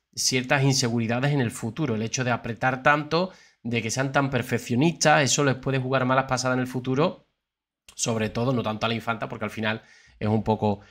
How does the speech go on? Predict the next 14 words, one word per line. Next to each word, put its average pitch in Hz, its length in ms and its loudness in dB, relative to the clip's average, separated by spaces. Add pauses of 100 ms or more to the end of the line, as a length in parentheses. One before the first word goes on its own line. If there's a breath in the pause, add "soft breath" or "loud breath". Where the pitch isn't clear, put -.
(160 soft breath)
una 110 320 2
cara 107 180 4
menos 110 220 0
visible, 127 340 2
pero 131 160 0
sí, 127 340 -4 (260 loud breath)
eh, 104 420 2
a 107 160 4
la, 98 340 4
eh, 113 100 -2
futura 113 440 -2
reina, 113 380 0
princesa 113 400 -6
Leonor. 104 320 -4